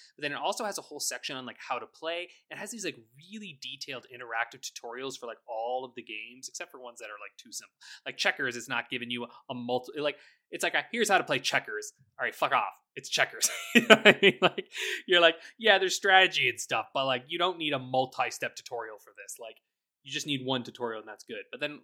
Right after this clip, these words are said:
for games that have a lot of strategy to them, they have, like, almost, you can almost call them little campaigns to go through. And then you can play them with other people. All of it's touchscreen enabled. Um, but then, of course, you can also just play them on your T V. There are multiple ways to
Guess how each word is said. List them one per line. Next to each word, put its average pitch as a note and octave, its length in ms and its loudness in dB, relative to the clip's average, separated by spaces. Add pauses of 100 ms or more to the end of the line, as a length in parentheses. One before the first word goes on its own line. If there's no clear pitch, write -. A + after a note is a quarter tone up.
for D3 80 -12
games D3 300 -6
that D3+ 80 -8
have C#3+ 140 -2
a - 20 -4
lot B2 160 0
of - 80 -12
strategy F3+ 460 -4
to B2 160 -8
them, A2 180 -12 (280)
they C3 80 -2
have, C#3 400 2
like, C3+ 260 -4
almost, F3+ 380 -8
you - 260 -20
can E3 100 -8
almost C4 220 -6
call C3+ 100 -4
them A#2 140 -10
little B2 180 -8
campaigns B2+ 580 -10
to A2+ 60 -18
go A2 120 -20 (120)
through. G2+ 180 -18 (300)
And D#3 60 -16
then D#3 80 -12
you D#3+ 60 -18
can C#3+ 100 -14
play C3 240 0
them C3 80 -2
with B2 100 -4
other A#2 140 -8
people. A#2+ 580 -8
All D#3 240 6
of D3+ 60 -2
it's C#3 140 -10
touchscreen B2 560 -8
enabled. A2+ 520 -12 (460)
Um, A2+ 500 -2
but B2+ 100 -12
then, A#2+ 100 -4
of A2+ 80 -14
course, B2 180 -2
you - 40 -16
can A2+ 80 -12
also A2+ 160 -12
just A2 160 -14
play A#2 120 -6
them A2 100 -16
on A2 100 -20
your G#2+ 100 -20
T A#2+ 180 -10
V. A#2 260 -10
There A2+ 120 -12
are A2 120 -16
multiple D3+ 560 -6
ways A#2 220 -6
to - 60 -18